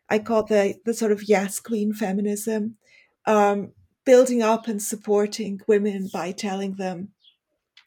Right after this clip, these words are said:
"You do deserve, uh,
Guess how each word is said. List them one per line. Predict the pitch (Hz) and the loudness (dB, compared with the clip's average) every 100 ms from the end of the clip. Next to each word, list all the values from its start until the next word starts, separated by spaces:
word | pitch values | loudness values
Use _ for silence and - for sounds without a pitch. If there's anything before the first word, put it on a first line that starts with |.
| - - - - | -20 -20 -20 -6
"You | 220 233 233 | 0 0 0
do | - 233 247 | 0 0 0
deserve, | 247 240 233 220 233 233 - _ _ | 0 -2 0 4 6 4 -2 _ _
uh, | 220 196 196 | -2 0 0